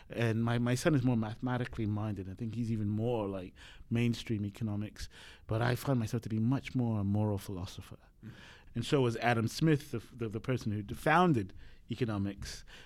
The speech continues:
Speaker 1: um, with Wealth of Nations, but his, his first book was, uh, a, a, a Theory of Moral Sentiment. That to me is his more important book.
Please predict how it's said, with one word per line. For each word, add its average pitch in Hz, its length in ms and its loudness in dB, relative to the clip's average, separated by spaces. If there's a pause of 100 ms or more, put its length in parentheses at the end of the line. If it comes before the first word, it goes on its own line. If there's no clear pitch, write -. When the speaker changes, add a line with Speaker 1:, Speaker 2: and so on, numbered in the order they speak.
(140)
Speaker 1:
um, 107 260 2
with 107 220 -2
Wealth 120 240 2
of 98 100 -2
Nations, 135 320 2
but 101 140 -4
his, 101 240 -6 (260)
his - 100 -18
first 131 320 -2
book 117 240 -4
was, 101 220 -4
uh, 98 360 -4 (120)
a, 110 40 -8
a, 92 220 -6 (520)
a 117 40 0
Theory 123 340 2
of 104 80 0
Moral 107 320 -2
Sentiment. 117 680 -4 (140)
That 120 220 0
to 117 80 -2
me 117 120 4
is 92 100 -4
his 90 140 -6
more 101 220 0
important 107 540 -8
book. 92 160 -12